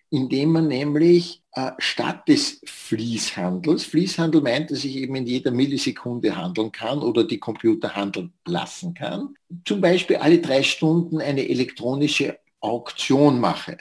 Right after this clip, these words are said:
Auktion ist ein ganz geregeltes, sogar durchaus der neoliberalen Theorie entsprechendes Verfahren, um einen Gleichgewichtskurs zu finden.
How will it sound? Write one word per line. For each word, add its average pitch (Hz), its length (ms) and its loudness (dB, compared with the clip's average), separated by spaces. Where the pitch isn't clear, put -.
Auktion 151 580 2
ist 170 140 2
ein 143 100 0
ganz 165 320 -6
geregeltes, 151 720 4
sogar 131 260 -2
durchaus 151 440 2
der 131 80 -2
neoliberalen 120 640 -2
Theorie 123 380 -2
entsprechendes 104 760 -4
Verfahren, 104 560 -4
um 131 100 -6
einen 127 200 -6
Gleichgewichtskurs 104 1000 0
zu 101 140 -8
finden. 104 560 -6